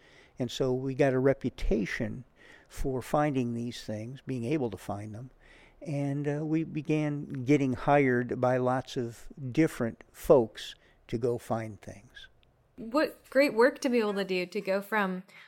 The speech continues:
Speaker 2: working with C N N and then to work with these divers.
Speaker 1: Yeah. And, and one of the, one of the best ones was up in Canada,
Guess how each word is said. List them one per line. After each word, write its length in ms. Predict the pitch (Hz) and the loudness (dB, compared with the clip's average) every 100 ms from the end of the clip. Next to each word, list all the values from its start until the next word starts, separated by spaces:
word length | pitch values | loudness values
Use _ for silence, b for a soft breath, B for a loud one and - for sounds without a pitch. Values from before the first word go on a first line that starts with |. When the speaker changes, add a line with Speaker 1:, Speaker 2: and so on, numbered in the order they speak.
| B | B
Speaker 2:
working 220 | 214 220 | -4 -2
with 140 | 208 196 | -2 -2
C 200 | 214 202 | -2 0
N 100 | 202 | 0
N 240 | 185 196 | 0 0
and 120 | 185 | -2
then 160 | 175 185 | -2 -4
to 140 | 196 | -4
work 240 | 180 185 196 | -2 -4 -4
with 120 | 202 | -8
these 180 | 185 170 | -8 -4
divers. 640 | 165 196 160 180 185 - _ - 147 | -4 -4 -4 -8 -8 -12 _ -8 -2
Speaker 1:
Yeah. 220 | 143 120 - B B B B - | 0 0 -6 B B B B 2
And, 480 | 208 349 254 196 220 | 2 4 4 4 4
and 160 | 196 | 6
one 160 | 180 247 | 10 10
of 100 | 165 | 12
the, 200 | 135 135 | 10 10
one 200 | 151 202 | 8 8
of 100 | 156 | 8
the 80 | 127 | 6
best 500 | 117 180 127 - - | 10 10 10 4 0
ones 320 | 127 123 120 | 0 0 0
was 180 | 139 123 | -2 2
up 200 | 147 - | 2 2
in 120 | 123 | -2
Canada, 640 | - 170 151 127 123 131 | 0 0 2 2 0 -2